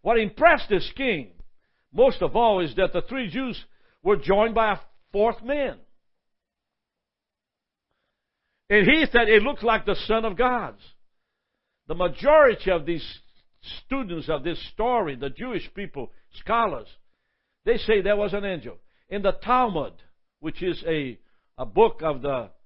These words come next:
of the rituals of the Jewish nation of worship, says that it was the Archangel Gabriel. I don't know who you think it was, but it couldn't be the devil, it had to be God.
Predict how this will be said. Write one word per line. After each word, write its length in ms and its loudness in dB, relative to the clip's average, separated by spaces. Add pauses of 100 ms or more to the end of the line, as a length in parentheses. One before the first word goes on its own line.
(300)
of 160 -6
the 100 -4
rituals 500 -2
of 160 -2
the 100 -6
Jewish 360 -4
nation 460 -6
of 180 -8 (300)
worship, 560 0 (680)
says 360 2
that 180 -2
it 80 -4
was 320 -2
the 80 0
Archangel 580 0
Gabriel. 500 -6 (1040)
I 80 2
don't 160 0
know 120 2
who 120 0
you 120 -2
think 260 -2
it 100 -4
was, 320 -6 (1040)
but 100 -4
it 140 -6
couldn't 240 2
be 100 0
the 120 0
devil, 280 -2
it 40 -6
had 160 -6
to 80 -8
be 120 -8
God. 420 -10